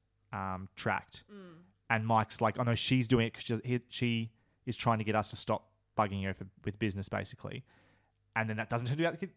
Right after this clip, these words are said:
Speaker 1: to be the case. It turns out to be the case that
Speaker 2: She was being truthful,
Speaker 1: she
Speaker 2: yeah.
Speaker 1: was being truthful. And so she wasn't being manipulative or anything there.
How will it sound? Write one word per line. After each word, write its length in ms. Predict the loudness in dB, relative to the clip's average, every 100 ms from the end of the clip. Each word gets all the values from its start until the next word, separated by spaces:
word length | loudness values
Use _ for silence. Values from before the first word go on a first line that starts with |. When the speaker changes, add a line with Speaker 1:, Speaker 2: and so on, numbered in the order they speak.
| -10
Speaker 1:
to 60 | -4
be 60 |
the 80 | -2
case. 420 | 2 0 -2 -12 -18 _ -2
It 220 | -2 -2 _ 0
turns 240 | 2 6
out 100 | 4
to 40 | 4
be 100 | 0
the 60 |
case 240 | 2 0 0
that 100 | -4
Speaker 2:
She 160 | -6 -10
was 160 | -10
being 360 | -10 -12 -10 -14
truthful, 520 | -14 -18 -16 -14 -12 -2
Speaker 1:
she 140 | 2
Speaker 2:
yeah. 40 | 6
Speaker 1:
was 160 | 6
being 240 | 6 4 4
truthful. 560 | 4 2 0 -6 -6 -12 _ _ _
And 140 | 0 4
so 160 | 4
she 160 | 4 4
wasn't 280 | 4 4 2
being 160 | 0
manipulative 460 | 0 -2 0 0 0
or 60 |
anything 320 | -2 -2 -6 -6
there. 260 | -6 -8